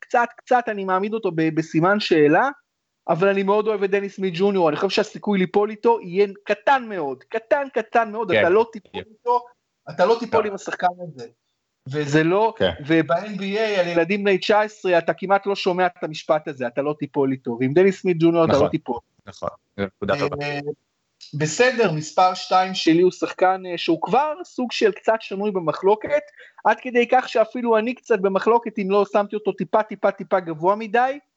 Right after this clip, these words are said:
Speaker 1: אבל כשישבתי לפני יומיים לכתוב את הרשימה, זה שחקן ששמתי אותו שם, כי הוא שחקן שאני אוהב מאוד את ה-, את ה-, אה, האטיטוד שלו, את המנטליות שלו, את זה שהוא לוקח הרבה זריקות,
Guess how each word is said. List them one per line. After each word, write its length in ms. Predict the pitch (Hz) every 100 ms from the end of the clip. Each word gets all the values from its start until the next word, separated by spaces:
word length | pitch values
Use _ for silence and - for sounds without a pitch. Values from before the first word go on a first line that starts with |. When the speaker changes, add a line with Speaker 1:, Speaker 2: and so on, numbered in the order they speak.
| _ _ _ - _
Speaker 1:
אבל 280 | 165 165 175
כשישבתי 800 | - - 175 165 160 208 208 220
לפני 240 | 185 196
יומיים 420 | 196 190 196 196 170
לכתוב 280 | - 202 202
את 60 |
הרשימה, 580 | 185 160 - 147 185 226 233 _ _ _ _ _
זה 100 | 156
שחקן 400 | 151 165 165 185
ששמתי 440 | 185 180 190 190 196
אותו 200 | 185 160
שם, 320 | - 196 202 190
כי 80 | 175
הוא 100 | 165
שחקן 520 | - - - 196 202
שאני 600 | - 185 165 160 165 165 - _ _ _ _
אוהב 400 | 160 160 196 196
מאוד 320 | 185 175 180 190
את 180 | 190
ה-, 140 | 160 151 -
את 160 | 156 -
ה-, 260 | 143 135 139 -
אה, 240 | 156 143 143 - _
האטיטוד 460 | 175 190 202 208 196
שלו, 240 | - 202
את 100 | 208
המנטליות 600 | 156 151 147 180 190 208
שלו, 240 | - 208 180
את 80 | 156
זה 100 | 185
שהוא 240 | - 196
לוקח 440 | 165 - 247 226 -
הרבה 280 | 170 165
זריקות, 500 | 156 156 151 151 151